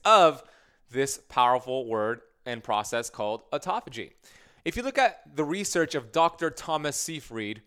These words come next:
who is a world-renowned oncologist from Boston College, he wrote the book Cancer as a Metabolic Disease.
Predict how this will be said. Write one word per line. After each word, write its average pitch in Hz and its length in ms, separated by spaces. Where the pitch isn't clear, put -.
who 156 120
is 151 160
a 143 80
world-renowned 165 680
oncologist 151 720
from 120 160
Boston 139 440
College, 139 380
he 151 120
wrote 156 200
the 143 60
book 147 320
Cancer 156 420
as 131 160
a 123 60
Metabolic 139 640
Disease. 117 480